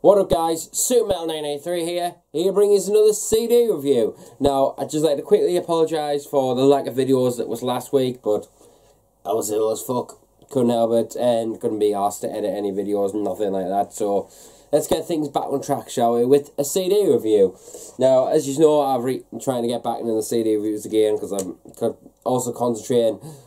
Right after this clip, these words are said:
on a couple of album reviews that I've got coming up and stuff like that, but I want to keep the C D reviews, keep going, so let's get on with it.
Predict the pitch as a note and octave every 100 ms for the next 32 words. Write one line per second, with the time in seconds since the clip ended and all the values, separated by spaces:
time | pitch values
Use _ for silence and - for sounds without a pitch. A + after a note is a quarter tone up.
0 | - G#2+ A2+ C#3 A2+ A2 A2+ A2 A2 G2+
1 | G#2+ G#2 G#2 G2+ G2 - A2 G#2+ G2+ G2
2 | - G#2 G#2+ G#2+ G#2 A2+ G#2+ A2+ F#2+ A2+
3 | - - A2 G#2+ A2 G2+ A2 A2 G#2 -
4 | - - - D3+ C#3 D#3 C#3+ C#3+ C3+ B2+
5 | A#2 A2 - - A#2+ - C3+ C3 B2 B2+